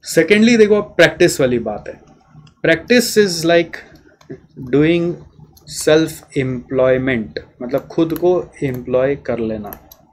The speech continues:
तो इसमें क्या है? It's just everything is dependent on you। If you are running, your money will be running for you, otherwise nothing will happen।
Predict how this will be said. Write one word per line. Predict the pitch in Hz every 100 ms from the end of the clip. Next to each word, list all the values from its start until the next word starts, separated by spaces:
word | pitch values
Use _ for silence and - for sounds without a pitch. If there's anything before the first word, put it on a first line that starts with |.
| _ _ _ _ _ _ _ _ - - - -
तो |
इसमें | 165 156 208 214
क्या | 202
है? | 208 208
It's | - - 151 - 151
just | 190 - - - _ -
everything | 147 165 180 180 180
is | 131
dependent | 135 143 143 156 151
on | 143 139
you। | 170 196 - - _ _ -
If | 135 -
you | 151 156
are | 156 156 - - _ _ _ _ - 131 - _ - - 123
running, | 135 156 196 175 - _ 127 123
your | 127 123 - - _ _ _ _ -
money | 123 131 131
will | 131 123
be | 131
running | 123 135 131
for | 135 131
you, | 160 127
otherwise | 117 120 120 117 - - _ _ _ _ _ 123
nothing | 123 120
will | 113 110
happen। | 101 -